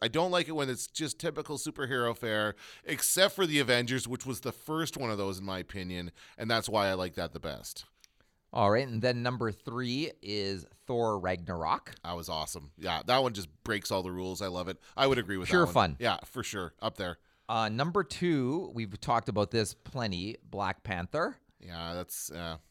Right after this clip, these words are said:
Speaker 2: Okay, and, uh, you know, so it's not our favorite, but, uh, we like p-,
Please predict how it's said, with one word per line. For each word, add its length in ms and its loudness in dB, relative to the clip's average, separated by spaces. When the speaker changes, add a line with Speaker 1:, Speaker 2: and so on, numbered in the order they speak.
Speaker 2:
Okay, 440 0
and, 260 2
uh, 320 8
you 160 -2
know, 180 4
so 240 2
it's 200 -4
not 160 4
our 100 4
favorite, 720 2
but, 320 2
uh, 220 0
we 100 -6
like 260 -2
p-, 80 -12